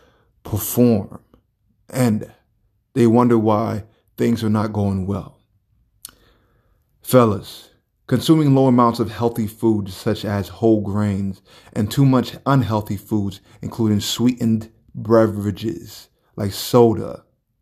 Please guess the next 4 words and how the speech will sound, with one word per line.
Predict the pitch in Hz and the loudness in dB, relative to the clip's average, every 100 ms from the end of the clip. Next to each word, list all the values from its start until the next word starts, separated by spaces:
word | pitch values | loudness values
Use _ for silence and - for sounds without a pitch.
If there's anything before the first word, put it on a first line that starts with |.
| _ _ _ _ _ _ _ _ - | _ _ _ _ _ _ _ _ -10
juice, | 95 110 127 104 - - - - _ _ _ _ _ _ _ _ _ - | 0 6 6 4 -4 -16 -20 -20 _ _ _ _ _ _ _ _ _ -10
account | 117 - 135 123 | -6 0 2 2
for | - 117 113 110 _ _ - | 2 2 2 -2 _ _ -4
one | 110 135 156 143 | 0 2 2 -2